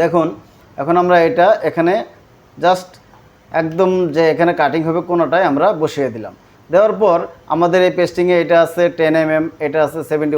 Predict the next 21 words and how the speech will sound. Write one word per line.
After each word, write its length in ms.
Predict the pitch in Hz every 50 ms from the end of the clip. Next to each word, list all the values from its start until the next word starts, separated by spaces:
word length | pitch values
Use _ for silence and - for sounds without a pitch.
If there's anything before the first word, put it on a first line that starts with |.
| 135
ওয়ান 200 | 131 135 143 147 151 151
এমএম, 220 | 147 151 151 147 151 - - - 143
এটাও 180 | 135 151 151 135 147
সেভেন্টি 300 | 151 143 151 143 143 147 143
ওয়ান 160 | 139 139 139 143 147
এমএম, 220 | 147 147 147 147 147 165 - - _ _ - - 143
এটাও 180 | 143 147 160 147 156
সেভেন্টি 280 | 156 151 147 151 139 151 143 139
ওয়ান 180 | 139 143 143 143
এমএম, 220 | 143 143 143 143 147 151 - - - _ - 147
এটাও 200 | 143 143 156 151 151 -
সেভেন্টি 360 | 151 143 147 147 151 180 220 - - - _ - 127
ওয়ান 160 | 131 131 127 120 113
এমএম। 180 | 110 101 95 - _ - _ - - - - -
এখন 220 | 147 143 165 185
আমরা 160 | 190 190 190 185
কি 120 | 185 208 214 185
করব 140 | 208 180 165 165
দেখুন, 280 | 147 143 - 160 214 285 302 - - _ _ _ _ - _ _ _ _ - - - _ _ _ _ _ _ _ _ _ _ - - - - - - - - - -
এখন 200 | - 143 175 196
আমরা 240 | 196 196 202 202 202